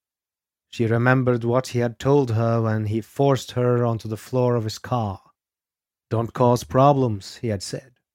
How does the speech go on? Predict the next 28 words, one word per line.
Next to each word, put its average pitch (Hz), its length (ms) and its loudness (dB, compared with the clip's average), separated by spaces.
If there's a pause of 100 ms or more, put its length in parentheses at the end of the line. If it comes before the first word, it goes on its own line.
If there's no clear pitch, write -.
(280)
"because 95 280 -12
whoever 160 500 0
sees 190 360 -4
you 104 220 0
in 104 140 -2
my 98 200 -4
car, 110 520 -6 (680)
I'm 110 160 -4
gonna 127 200 2
have 127 160 2
to - 200 -10
kill 156 260 4
them 151 520 2 (100)
and 147 300 4
you." 98 280 -4 (1000)
She 120 100 -6
frantically 123 540 2
told 143 300 0
the 135 100 2
driver 139 360 4
to 120 140 -10
take 151 300 0
her 156 120 0
to 135 140 -6
the 120 100 -4
Big 160 320 -2
Timber 160 360 -4
Motel. 120 800 -4